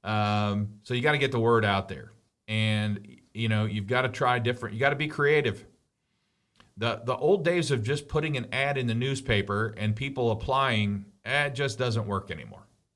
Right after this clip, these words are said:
Doesn't work around here anyway. Doesn't work for anyone I coach anyway.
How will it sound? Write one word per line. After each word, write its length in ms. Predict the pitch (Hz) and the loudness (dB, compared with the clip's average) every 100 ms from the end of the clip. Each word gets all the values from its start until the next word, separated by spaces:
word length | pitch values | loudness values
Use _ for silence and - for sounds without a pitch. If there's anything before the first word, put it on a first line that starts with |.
| _ | _
Doesn't 240 | 135 139 127 | -2 0 2
work 180 | 127 | 0
around 260 | 110 117 110 | 0 -2 0
here 200 | 120 104 | -2 -2
anyway. 360 | 73 67 65 - _ _ _ _ _ - | -6 -12 -18 -18 _ _ _ _ _ -2
Doesn't 260 | 131 143 135 | 0 2 2
work 220 | 139 139 | 0 0
for 100 | 127 | -4
anyone 260 | 131 127 | 0 0
I 100 | 110 | 0
coach 540 | 95 - 123 101 - - _ | -2 -2 -2 -4 -12 -16 _
anyway. 440 | 107 104 87 78 | -4 -2 -4 -10